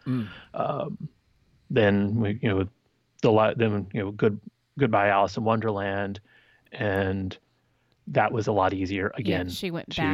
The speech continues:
Speaker 3: back
Speaker 2: to
Speaker 3: to,
Speaker 2: draw
Speaker 3: yeah.
Speaker 2: from.
Speaker 3: Yeah.
Speaker 1: Yeah. So
Speaker 3: Yeah.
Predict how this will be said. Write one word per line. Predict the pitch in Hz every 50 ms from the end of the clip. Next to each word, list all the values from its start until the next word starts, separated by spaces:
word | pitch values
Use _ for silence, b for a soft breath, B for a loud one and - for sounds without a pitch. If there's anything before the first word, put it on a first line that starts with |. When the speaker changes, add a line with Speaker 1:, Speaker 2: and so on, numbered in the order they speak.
| 95 92 92
Speaker 3:
back | 90 90 - - -
Speaker 2:
to | -
Speaker 3:
to, | - 117
Speaker 2:
draw | - 104 92 87
Speaker 3:
yeah. | 73
Speaker 2:
from. | 73 73 143 143 - _ _ -
Speaker 3:
Yeah. | 180 156 151 156 151 151 - _ -
Speaker 1:
Yeah. | 107 98 - - - b b b b b b b b
So | - - - - 147 139 135 127 123 123 101 - 107
Speaker 3:
Yeah. | - 156 151 -